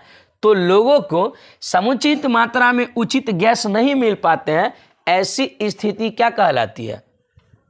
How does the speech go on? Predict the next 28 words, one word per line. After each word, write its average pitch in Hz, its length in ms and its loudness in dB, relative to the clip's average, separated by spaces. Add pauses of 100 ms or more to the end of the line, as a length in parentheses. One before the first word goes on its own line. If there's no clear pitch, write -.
(200)
वायु 185 380 2 (300)
प्रदूषण। 147 480 -2
क्या 190 160 0
कहलाती 202 420 0
है? 240 120 2 (240)
वायु 180 360 2
प्रदूषण। 202 560 0 (460)
बोला 208 240 4
जाता 240 320 0
है, 220 120 0
यहाँ 220 180 2
से 226 180 -4
एक 226 120 -4
क्वेश्चन 220 320 -2
पूछे 226 280 -2
जाते 180 300 -2
हैं, 214 240 -4 (360)
एरोसोल 214 880 2
क्या 139 240 -4
है? 101 240 -6 (1400)
एरोसोल, 175 800 0 (800)
एरोसोल 175 580 -2
क्या 160 180 -4
है? 170 180 -4 (240)
देखिएगा, 156 440 -2 (580)
बोला 233 240 2
जाता 247 300 -2
है 160 200 -4